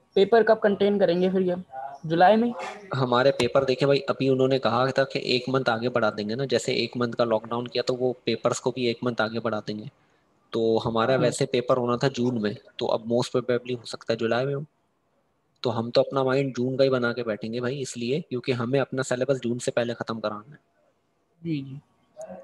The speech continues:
Speaker 1: अगर इन्होंने, मतलब कि जनवरी तक online classes का करा, तो फिर क्या होगा सर?
Speaker 2: जनवरी तक online classes का कहा रहा, तो भाई जुलाई में होंगे paper।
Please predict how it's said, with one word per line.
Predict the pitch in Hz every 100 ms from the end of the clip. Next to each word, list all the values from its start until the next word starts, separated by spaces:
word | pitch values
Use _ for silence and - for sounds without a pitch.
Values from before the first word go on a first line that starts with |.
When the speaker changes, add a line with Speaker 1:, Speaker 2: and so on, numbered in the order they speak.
| 185 202 - - - - - 156 - -
Speaker 1:
अगर | 185 208
इन्होंने, | 208 208 214 208 190
मतलब | - - 170 185
कि | 202 185 170 160 -
जनवरी | 165 180 196 208
तक | 202 185
online | 175 180 185
classes | 175 175 -
का | 208 170
करा, | 160 165
तो | 175
फिर | 175
क्या | 151 156
होगा | 127 117
सर? | - - - _ - - - - 139
Speaker 2:
जनवरी | 135 123 123 135
तक | 143 135
online | 127 127 135
classes | 135 123 135 -
का | 139
कहा | 120 127
रहा, | 139 117
तो | -
भाई | 113 127
जुलाई | - 110 113
में | 147
होंगे | 156 156
paper। | 139 135